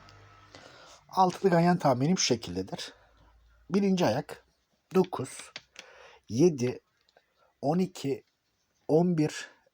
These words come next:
ekonomik oyunlar için yeterli. Daha da geniş oynayanlar on üç,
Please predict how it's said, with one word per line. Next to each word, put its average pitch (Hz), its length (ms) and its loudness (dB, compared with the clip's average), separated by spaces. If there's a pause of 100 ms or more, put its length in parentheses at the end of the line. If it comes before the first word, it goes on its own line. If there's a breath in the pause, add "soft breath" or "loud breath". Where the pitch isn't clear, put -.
(120)
ekonomik 180 480 -2
oyunlar 147 260 -4
için 139 220 -6
yeterli. 135 560 -4 (440)
Daha 165 180 0
da 131 60 2
geniş 156 360 0
oynayanlar 98 600 -6 (160)
on 170 160 0
üç, - 360 -8